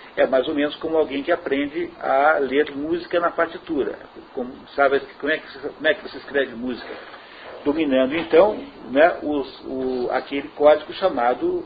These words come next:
é, partitura, é, de, é, cifração, né, cifração musical.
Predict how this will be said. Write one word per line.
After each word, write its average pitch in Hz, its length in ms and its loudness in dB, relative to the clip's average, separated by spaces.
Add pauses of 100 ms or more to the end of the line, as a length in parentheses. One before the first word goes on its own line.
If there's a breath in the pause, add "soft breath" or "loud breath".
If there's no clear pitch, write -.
é, 107 800 -2 (120)
partitura, - 560 -6
é, 107 920 -8 (100)
de, 120 120 -4
é, 107 420 -8 (240)
cifração, 139 560 -4 (440)
né, 139 220 -2 (380)
cifração - 500 -2
musical. 131 580 0